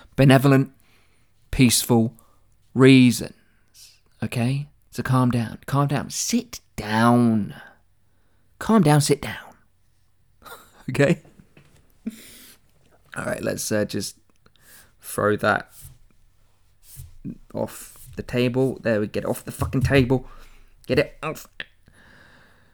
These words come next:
Came from my arse. My arse is very clean, but I still don't want something from my arse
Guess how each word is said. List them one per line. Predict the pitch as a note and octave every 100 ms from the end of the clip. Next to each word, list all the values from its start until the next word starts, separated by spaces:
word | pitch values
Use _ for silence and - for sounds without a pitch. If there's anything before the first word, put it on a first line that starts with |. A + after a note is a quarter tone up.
| _ -
Came | B2 A#2+
from | B2
my | A#2 A2+
arse. | G#2+ G#2+ -
My | A2+
arse | A#2 D3+ D3
is | C3+
very | A#2+ B2+ A2+
clean, | - C3+ A#2 - - - _ _ _ _ -
but | A#2
I | G#2+ A2
still | - C3 A#2+
don't | A#2 A2 E2
want | A2 G2
something | - A2 G2+ - G#2 G#2+ - _
from | - - A#2+
my | G#2+ G#2
arse | - B2 B2 A#2+ B2 -